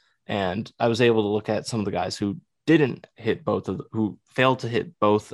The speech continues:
of those boxes. Um, so kind of putting them in that range where they'd be an outlier pick for the Jets. Um, and there are a few, uh, interesting guys there,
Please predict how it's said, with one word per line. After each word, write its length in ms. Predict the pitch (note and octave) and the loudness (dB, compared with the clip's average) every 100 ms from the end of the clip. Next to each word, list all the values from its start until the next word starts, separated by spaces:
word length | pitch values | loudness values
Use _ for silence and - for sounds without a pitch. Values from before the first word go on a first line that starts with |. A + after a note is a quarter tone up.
| - | -12
of 80 | F#2 | -6
those 180 | F#2+ | -6
boxes. 640 | F#2+ G2+ G2 - F#2 - - _ _ _ - | -6 -6 -6 -10 -10 -10 -14 _ _ _ -10
Um, 200 | F2 F#2 | -8 -8
so 120 | - | -14
kind 240 | - G#2+ | -6 -4
of 140 | G2 - | -4 -4
putting 280 | A#2+ A2 G#2+ | 0 2 0
them 220 | G2 F#2+ - - | -2 -6 -10 -4
in 100 | A2 | -2
that 160 | F2+ | 0
range 300 | A2 A2+ A#2 | 0 0 -2
where 80 | A#2 | -4
they'd 220 | F#2+ G2 | -4 -2
be 180 | G#2+ G2 | -2 -2
an 100 | F2+ | 0
outlier 460 | G2 F#2+ G2+ G2+ G#2+ | -2 0 -2 -2 -6
pick 280 | - A2 | -6 -6
for 80 | - | -6
the 100 | G#2 | -6
Jets. 420 | G2+ G#2+ A2 - _ _ _ - | -4 -4 -4 -10 _ _ _ -6
Um, 180 | G2 A2 | -4 0
and 100 | A#2 | 4
there 100 | A#2+ | 4
are 180 | A2+ | 4
a 40 | G#2+ | 0
few, 440 | - A2 G#2 G2+ - _ _ _ _ - | -2 -2 -2 -4 -14 _ _ _ _ -6
uh, 200 | E2+ E2 | -6 -4
interesting 400 | A#2 - - G2 | -8 -8 -8 -6
guys 360 | G2 F2+ F2+ - | -4 -6 -8 -6
there, 420 | G2+ F#2+ G2 | -4 -4 -8